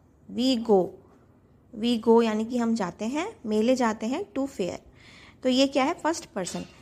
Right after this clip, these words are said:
सेकंड पर्सन कौन होता है? सेकंड पर्सन जिनसे हम बात कर रहे हों, तुम या तुम सब,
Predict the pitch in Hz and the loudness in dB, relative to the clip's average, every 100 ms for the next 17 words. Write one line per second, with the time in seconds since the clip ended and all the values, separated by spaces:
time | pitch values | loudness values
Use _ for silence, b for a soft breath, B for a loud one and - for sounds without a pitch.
0 | B - 240 320 339 285 262 262 254 233 | B -4 -2 0 0 0 0 -2 -2 -2
1 | 208 185 202 196 285 427 - 226 254 254 | -4 -4 -6 -4 -4 -6 -8 -4 -2 0
2 | 226 233 285 240 220 247 311 302 208 269 | -2 -2 -4 -2 -2 -2 0 2 4 2
3 | - 214 196 190 262 440 b b b _ | -2 -6 -6 -6 -6 -8 b b b _
4 | _ - 277 349 508 - _ _ _ _ | _ 2 4 4 -2 -12 _ _ _ _
5 | - 247 208 226 240 302 339 330 214 - | -20 -10 -4 -4 -2 0 0 2 0 0